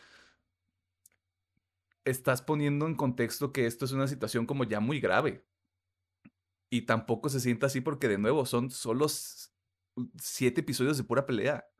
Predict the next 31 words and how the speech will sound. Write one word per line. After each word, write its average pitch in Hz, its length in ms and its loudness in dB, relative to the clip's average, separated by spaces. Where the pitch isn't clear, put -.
No 123 320 4
hay, 147 240 2
no 139 160 4
hay 143 100 4
como 143 240 0
nadie, 131 380 4
nada 131 320 2
grave. 131 260 4
O - 20 0
sea, 117 140 -2
sí - 160 -4
las 143 160 2
consecuencias 123 560 0
del 123 140 0
entorno 117 320 0
en 135 80 0
el 123 100 2
que - 60 -2
están 123 260 0
y 135 60 0
donde 113 180 -2
se 113 100 -6
desarrolla 113 360 -2
la 127 140 -2
pelea, 123 300 0
pero 117 160 0
después 117 320 0
de 131 120 2
eso 127 120 -2
es 131 80 -2
como 123 380 -4